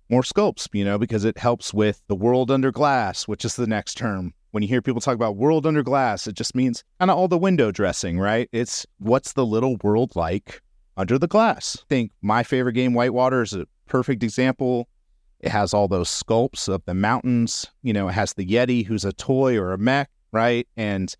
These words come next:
they just sort of come together, and the art all comes together to create,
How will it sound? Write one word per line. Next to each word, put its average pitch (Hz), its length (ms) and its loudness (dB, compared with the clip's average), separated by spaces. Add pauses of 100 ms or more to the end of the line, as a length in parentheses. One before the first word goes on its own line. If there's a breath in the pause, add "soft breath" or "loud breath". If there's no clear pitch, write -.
(140)
they 110 120 2
just 123 220 0
sort 123 220 2
of - 120 -4
come 165 280 0
together, 117 600 2
and 98 120 -2
the 98 160 -4
art 127 540 0 (180)
all 151 200 4
comes 151 280 0
together 120 380 2
to 113 100 -2
create, 107 440 0